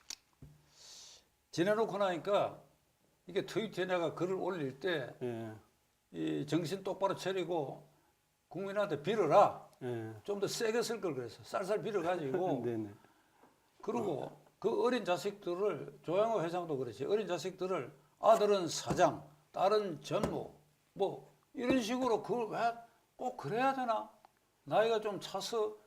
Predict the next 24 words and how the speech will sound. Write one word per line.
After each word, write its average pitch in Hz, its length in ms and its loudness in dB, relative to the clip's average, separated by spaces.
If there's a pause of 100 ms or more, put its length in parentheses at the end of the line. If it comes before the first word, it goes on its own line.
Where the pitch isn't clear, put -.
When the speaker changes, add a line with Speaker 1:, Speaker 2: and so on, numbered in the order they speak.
(200)
Speaker 1:
경영 196 320 -2
수업 202 220 -2
받고 180 200 -6
난 180 120 0
다음에 185 160 -6
하면 175 240 -6
안 - 120 -14
되나? 185 240 -2
그거 165 180 -2
Speaker 2:
그렇죠. 147 160 0
Speaker 1:
예를 156 180 0
들자면 139 540 -2
Speaker 2:
네. - 60 -20 (220)
Speaker 1:
이제 208 140 -2
그러니까 240 640 -2 (280)
대기업, 185 500 -4
이른바 175 260 -4
재벌 165 340 -2
그룹들이 151 720 -6 (360)
국민들에게 170 1500 -2 (580)
그들이 220 460 -4
한국 180 340 -4
경제 170 320 -6
개발의 170 960 -2